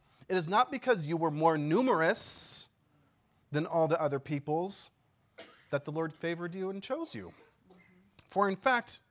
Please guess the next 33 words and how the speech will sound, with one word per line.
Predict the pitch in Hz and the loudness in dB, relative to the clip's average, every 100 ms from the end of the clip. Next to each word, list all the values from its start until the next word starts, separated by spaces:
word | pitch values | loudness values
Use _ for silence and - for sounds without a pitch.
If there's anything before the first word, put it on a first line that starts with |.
| - | -2
you | 240 | 2
were | 302 | 4
the | 330 | 6
least | 349 370 - | 6 4 6
numerous | 196 170 139 110 - - - - _ _ _ _ _ - | 4 4 2 0 -2 -2 -4 -8 _ _ _ _ _ -4
of | 160 | 4
all | 160 | 4
peoples. | 151 156 143 113 98 - - _ _ - | 4 0 0 -6 -4 -8 -10 _ _ -8
Rather, | 175 247 262 277 | 2 4 4 2
it's | 202 - | 0 -4
because | 185 - - 233 247 233 | -6 -6 0 4 4 2
of | 180 170 | -4 -4
his | 175 147 | -4 -4
love | 139 147 170 220 254 208 | -4 -4 4 6 6 0
for | - - 147 | -8 0 0
you | 123 110 110 98 87 92 - _ - - _ _ - | 0 -4 -6 -6 -10 -16 -20 _ -20 -20 _ _ -10
and | 170 175 | -4 0
his | 202 196 - _ _ | 0 -2 -10 _ _
faithfulness | 262 277 285 - 180 147 120 - - - - _ _ _ _ _ _ _ _ - | 4 4 2 0 0 0 -2 0 -2 -4 -10 _ _ _ _ _ _ _ _ -8
to | 175 | -2
the | 165 | -2
promise | 160 - 202 214 214 - | -2 -4 -2 -2 -4 -4
he | 156 | -2
solemnly | 147 - 175 196 214 220 226 226 | -2 -2 0 0 0 -4 -6 -6
vowed | 170 139 127 127 131 139 | 0 2 2 0 -2 -6
to | - | -10
your | 120 | -10
ancestors | 123 117 117 107 113 107 | -10 -8 -8 -10 -12 -10
that | 113 110 | -10 -10
the | 104 | -10
Lord | 107 117 123 | -6 -6 -6
brought | - 110 - - | -4 -4 -4 -8
you | 113 120 | -8 -10